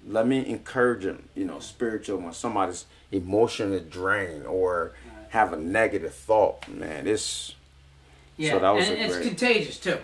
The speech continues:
Speaker 2: even
Speaker 1: Yeah.
Speaker 2: to themselves. It
Speaker 1: Mm-hmm.
Speaker 2: contagions on.
Speaker 1: Mm-hmm.
Speaker 2: So, all right, so, um,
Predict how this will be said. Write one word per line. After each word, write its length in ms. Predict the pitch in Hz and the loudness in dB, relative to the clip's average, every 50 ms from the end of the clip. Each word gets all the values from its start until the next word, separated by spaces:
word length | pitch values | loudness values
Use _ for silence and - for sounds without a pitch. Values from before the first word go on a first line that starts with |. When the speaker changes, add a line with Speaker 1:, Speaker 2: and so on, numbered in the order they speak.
| - | -6
Speaker 2:
even 200 | - 247 262 277 | -4 -2 0 0
Speaker 1:
Yeah. 40 | - - | 0 0
Speaker 2:
to 120 | 262 262 | 0 0
themselves. 580 | 226 233 180 - - 254 - - - - - - | 0 0 -2 0 4 6 6 6 6 2 -6 -10
It 60 | - | -10
Speaker 1:
Mm-hmm. 140 | - 165 - | -10 -8 -6
Speaker 2:
contagions 640 | 202 190 175 - 226 233 202 185 165 170 156 156 | -4 -4 -4 -2 -2 -2 -2 -2 -2 -4 -4 -2
on. 200 | 170 - - - - - _ - - | -2 -4 -4 -6 -10 -18 _ -16 -14
Speaker 1:
Mm-hmm. 220 | - 90 87 - | -12 -12 -12 -14
Speaker 2:
So, 260 | - - - 233 233 | -12 -2 4 6 8
all 320 | 208 175 175 - 220 220 220 | 8 8 6 4 2 4 6
right, 260 | 226 226 - - - | 6 4 4 4 0
so, 480 | - - - 214 202 190 170 - - - - - - _ _ _ _ - | -6 -2 2 4 4 4 4 2 -2 -6 -14 -20 -20 _ _ _ _ -2
um, 460 | 185 175 175 165 165 160 160 151 | 2 4 6 6 6 6 4 2